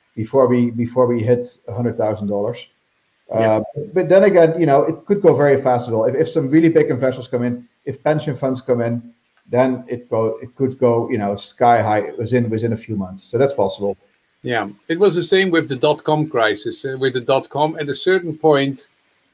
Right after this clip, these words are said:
Speaker 2: uh, institutional investors could not avoid the dot-com, and they
Speaker 1: Yeah.
Speaker 2: had to get into it, and they, they had to buy it, and, and then, uh, but then afterwards we had a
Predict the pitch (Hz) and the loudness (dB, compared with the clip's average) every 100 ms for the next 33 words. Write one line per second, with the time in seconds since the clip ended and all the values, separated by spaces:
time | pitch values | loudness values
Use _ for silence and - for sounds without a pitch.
0 | _ 151 139 131 131 135 156 147 - 180 | _ -2 0 0 0 -4 -6 -6 -4 -4
1 | 165 147 127 147 - 147 - 190 160 175 | -2 -4 0 0 0 -8 -2 -2 2 0
2 | 208 - 147 156 160 139 135 127 123 - | 0 -2 0 4 4 2 -4 -6 -6 -4
3 | 117 95 98 _ 131 127 135 127 160 - | -4 -4 -14 _ -14 -6 0 2 2 -2
4 | - 131 147 143 131 123 120 120 123 120 | -8 -6 -2 -2 -2 0 0 -2 -2 0
5 | 123 123 120 131 147 - 127 127 127 123 | 0 0 0 0 -4 -4 -2 -2 -4 -6
6 | 120 113 _ _ _ _ - 139 139 135 | -8 -10 _ _ _ _ -10 -2 0 0
7 | 135 135 127 123 123 123 131 143 151 147 | -4 -4 0 2 0 -2 -4 -2 0 0
8 | 151 - 131 135 139 127 127 123 120 | -2 -2 -4 -4 -2 -2 0 0 -2